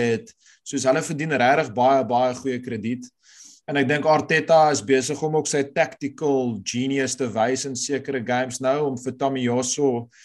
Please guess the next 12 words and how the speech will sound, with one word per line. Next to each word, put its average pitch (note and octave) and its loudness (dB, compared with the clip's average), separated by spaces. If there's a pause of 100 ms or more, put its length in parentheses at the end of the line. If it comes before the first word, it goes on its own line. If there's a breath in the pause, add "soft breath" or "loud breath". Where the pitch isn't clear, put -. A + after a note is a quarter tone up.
(180 soft breath)
op A#2+ -4
left B2+ 0
back C#3 2
te C#3+ -4
speel, C3+ 0
en C3 -4
hy A#2+ -4
weet B2 -2
hy's C3 -4
'n B2 -2
right-footed B2+ -2
defender, B2+ 0